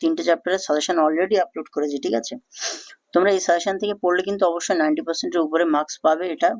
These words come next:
বলা যায়। চ্যাপ্টার ফোরে আছে সংবিধান, সংজ্ঞা ও শ্রেণীবিভাগ। চ্যাপ্টার ফাইভে আছে সংবিধান প্রণয়ন ও সংবিধানের দর্শন।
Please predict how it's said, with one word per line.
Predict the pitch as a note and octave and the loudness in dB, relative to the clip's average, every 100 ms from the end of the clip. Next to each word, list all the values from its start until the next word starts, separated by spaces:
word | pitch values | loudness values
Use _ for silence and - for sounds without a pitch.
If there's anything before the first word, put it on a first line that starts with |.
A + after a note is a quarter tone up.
| F3 | -2
বলা | C#3 | -2
যায়। | D3 C#3+ _ _ _ _ _ _ _ _ _ _ _ _ _ | -2 -6 _ _ _ _ _ _ _ _ _ _ _ _ _
চ্যাপ্টার | - D#3 - | -2 -2 0
ফোরে | E3 E3 F3 | -2 2 2
আছে | F3 | 2
সংবিধান, | F3 D3+ D3+ D#3 F3+ G3 | -2 2 2 4 0 -2
সংজ্ঞা | - D#3 D#3 E3 | -2 2 4 4
ও | E3 | 2
শ্রেণীবিভাগ। | - D3 D#3 D#3+ E3 F3 _ _ _ _ _ _ _ _ _ | -2 0 0 2 0 0 _ _ _ _ _ _ _ _ _
চ্যাপ্টার | - D3+ D#3 | 0 0 0
ফাইভে | D#3 D#3 D#3+ | 2 2 2
আছে | E3+ | 0
সংবিধান | E3 D#3+ D3+ D#3 E3+ | 0 0 2 4 2
প্রণয়ন | D#3+ D#3 D#3 D#3 | 2 2 2 4
ও | D#3+ | 0
সংবিধানের | - D3 D3 D#3 D#3+ | 0 0 2 2 2
দর্শন। | D#3 D3+ - - | 2 -2 0 -2